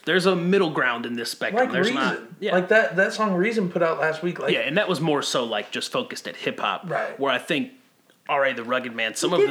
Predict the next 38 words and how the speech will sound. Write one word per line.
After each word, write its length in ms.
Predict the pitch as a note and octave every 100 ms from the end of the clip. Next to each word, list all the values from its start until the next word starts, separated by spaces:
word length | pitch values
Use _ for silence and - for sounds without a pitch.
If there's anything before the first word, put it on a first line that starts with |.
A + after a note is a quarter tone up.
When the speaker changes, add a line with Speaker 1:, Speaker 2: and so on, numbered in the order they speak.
| G#3
Speaker 1:
the 40 |
things 220 | - C4
Speaker 2:
make, 80 | G#3+
like, 80 | F3+
Speaker 1:
he 40 |
says 180 | - C3
Speaker 2:
kind 140 | G3 G3
of 120 | D#3+
a 300 | D3 D3 D3 - -
rapish 580 | D3+ E3 E3+ E3+ D#3 -
joke, 320 | - B2 A#2+ -
though, 220 | A#2 -
I 20 |
Speaker 1:
Yeah, 220 | F#3+ F#3 D#3+
Speaker 2:
believe. 100 | - - -
Speaker 1:
like, 120 | F3+
some 200 | A3+ A#3+
of 60 |
the 60 | G#3+
stuff 280 | - F#3+ F3+
he 100 | F3+
says, 260 | - E3+
it's, 200 | D#3 C#3+
it's, 180 | - C3+
like, 180 | B2 A2
dark 280 | C3+ C3+ C#3
humor 560 | - C#3 C3 B2+ B2+ A2
and, 420 | A#2 A2 G#2+ G2+ - - - -
like, 260 | - C#3+ - F#3+
even 160 | G#3+
the 60 | G3+
song, 480 | F3+ F3+ E3 C#3+ -
um, 420 | A#2 A2 - - - -
oh, 80 | A2+
what 220 | G#2+ G#2+ G#2
was 220 | G2+ -
it? 180 | - A#2+
The, 240 | A#2 A2